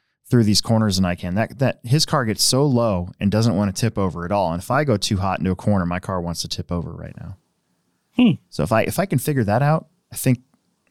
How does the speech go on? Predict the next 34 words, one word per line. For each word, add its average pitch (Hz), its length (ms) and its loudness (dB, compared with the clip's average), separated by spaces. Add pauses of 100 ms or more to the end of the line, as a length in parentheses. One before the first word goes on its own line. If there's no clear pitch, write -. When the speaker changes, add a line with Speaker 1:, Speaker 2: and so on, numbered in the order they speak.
(100)
Speaker 1:
I - 40 -6
think - 200 0
I - 20 6
can 123 100 6
go 110 100 2
a - 20 2
little 95 240 0
bit - 120 -8
faster. - 460 -6 (1120)
So 85 400 0
we'll 123 100 0
see 156 140 4
what 113 100 4
happens 98 340 -2
for 92 140 -4
the, 82 200 -2
uh, 80 180 -6 (840)
scoop. - 400 2 (220)
I'm 123 100 2
actually 151 260 2
thinking 131 220 2
about 90 120 2
running 98 180 2
stock. - 480 -2 (800)
Speaker 2:
What 165 120 6
ride 143 240 4
height 131 160 4
do 104 80 2
you 110 140 2
run 107 160 4
on 104 100 2
your 101 220 0
buggy? 104 440 0 (400)
Speaker 1:
Like 87 220 -2